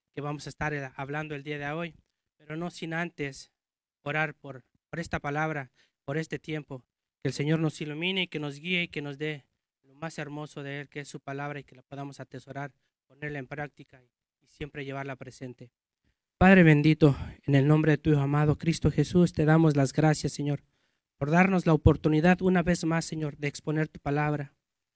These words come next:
Señor, te alabo y te bendigo, Señor, y te pido, Señor, que me uses, Señor.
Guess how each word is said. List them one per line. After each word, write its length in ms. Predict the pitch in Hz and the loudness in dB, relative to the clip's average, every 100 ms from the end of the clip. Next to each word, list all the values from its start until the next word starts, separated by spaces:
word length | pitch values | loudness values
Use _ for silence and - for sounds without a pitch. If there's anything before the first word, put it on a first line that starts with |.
| _ | _
Señor, 320 | _ 147 156 151 | _ -12 -8 -8
te 160 | - | -6
alabo 360 | 139 151 160 156 | -2 0 0 0
y 20 | |
te 140 | 160 | -2
bendigo, 460 | 147 147 156 165 156 | -4 -4 -6 -6 -6
Señor, 360 | - 151 151 _ _ _ _ _ | -6 -14 -16 _ _ _ _ _
y 60 | |
te 120 | _ | _
pido, 260 | _ 190 170 | _ -10 -10
Señor, 360 | - 160 156 - | -8 -8 -8 -8
que 140 | 147 | -12
me 160 | 139 156 | -6 -2
uses, 360 | 170 165 147 | -2 -2 -8
Señor. 380 | - 139 139 131 | -8 -8 -8 -10